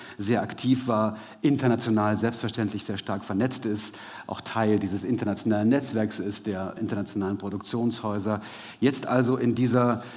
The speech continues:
Kriegssituation, auch mit ukrainischen Künstlerinnen und Künstlern. Wir erleben das ja,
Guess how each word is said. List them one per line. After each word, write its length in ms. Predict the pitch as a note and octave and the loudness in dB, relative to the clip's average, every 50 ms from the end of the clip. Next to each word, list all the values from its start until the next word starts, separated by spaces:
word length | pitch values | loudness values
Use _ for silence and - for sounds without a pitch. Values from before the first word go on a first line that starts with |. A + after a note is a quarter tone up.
| - - - | -18 -18 -14
Kriegssituation, 1000 | - - - D#3+ D3 D#3+ - C3 B2 A#2 G2+ F2+ F2+ - - - G2+ E2 E2+ F#2 F#2+ | -4 0 0 2 2 2 0 0 0 0 0 -2 -2 -2 -4 -2 -2 -2 -2 -2 -2
auch 200 | G#2+ A#2 A2+ C3+ | -2 0 2 4
mit 160 | B2+ A2+ B2 | 4 4 2
ukrainischen 680 | B2+ C3 - - A#2+ B2+ C#3+ D#3 D#3+ - - C#3 B2+ B2+ | 0 -2 -2 0 2 4 6 6 6 4 4 2 2 4
Künstlerinnen 600 | - C3+ C3+ C3+ - A#2+ A#2+ G#2+ A#2+ A#2 A2+ A2+ | 4 2 2 2 2 0 2 2 4 4 4 2
und 200 | - G#2+ G#2 - | 0 0 -2 0
Künstlern. 520 | - C#3+ D#3 D#3 - D3 C3 B2+ B2 A#2 | 2 2 2 2 2 0 2 2 2 2
Wir 80 | A2 G2+ | 2 4
erleben 300 | G#2 A2 B2+ C3 C3 A#2+ | 4 4 4 4 4 4
das 200 | B2 A#2 - - | 2 2 0 0
ja, 260 | B2 A2+ A2 G#2+ G#2+ | 2 2 2 0 -2